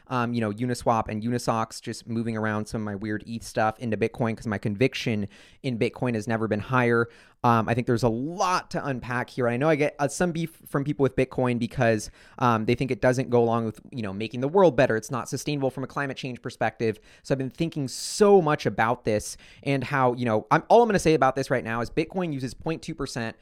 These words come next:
of the world's global, uh, electricity consumption. That's about an estimate right now. That was from Nick Carter's talk. Um, I think over the long run,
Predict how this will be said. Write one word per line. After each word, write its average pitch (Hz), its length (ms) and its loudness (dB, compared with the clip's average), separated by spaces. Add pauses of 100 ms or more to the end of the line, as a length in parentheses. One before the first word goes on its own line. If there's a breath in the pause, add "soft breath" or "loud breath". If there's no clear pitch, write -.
(260 soft breath)
of 123 240 0
the 131 80 -2
world's 127 380 -2
global, 127 580 -6
uh, 113 260 0
electricity 131 600 -6
consumption. 127 640 -8
That's 107 180 -6
about 104 220 -2
an 92 60 -12
estimate 131 340 -6
right 127 160 0
now. 127 220 0
That 101 120 -2
was 87 120 -4
from 104 120 -4
Nick 98 140 -6
Carter's 98 300 -2
talk. 156 360 0 (300 soft breath)
Um, 123 240 -2
I 123 80 -4
think 127 200 -6
over 131 220 2
the 110 80 -4
long 131 180 0
run, 131 280 0